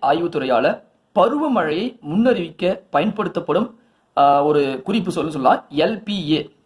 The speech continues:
அதாவது லாங் பீரியட் ஆவரேஜ். கஸ்தூரிபாய் காந்தி, அதாவது கஸ்தூரிபாய் காந்தி, அ, அவங்களுடைய பிறந்த நாளான ஏப்ரல் பதினோராம் தேதியை இந்தியாவில்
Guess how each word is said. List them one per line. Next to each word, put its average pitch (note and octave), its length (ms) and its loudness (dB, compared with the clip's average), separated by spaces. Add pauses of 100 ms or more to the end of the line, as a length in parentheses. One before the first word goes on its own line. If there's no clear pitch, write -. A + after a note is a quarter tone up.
(140)
அதாவது C3 460 2
லாங் E3+ 600 0
பீரியட் G3 420 -4 (120)
ஆவரேஜ். C3 460 -2 (880)
கஸ்தூரிபாய் F#3 720 0
காந்தி, C#3 360 -4 (880)
அதாவது F3 520 0
கஸ்தூரிபாய் A3+ 580 0 (420)
காந்தி, E3+ 420 2 (220)
அ, C#3 40 2
அவங்களுடைய D3 500 2 (140)
பிறந்த G#3+ 280 0
நாளான F3+ 540 2
ஏப்ரல் A3+ 680 0
பதினோராம் F#3 460 2
தேதியை D#3 460 -4 (260)
இந்தியாவில் G3 760 0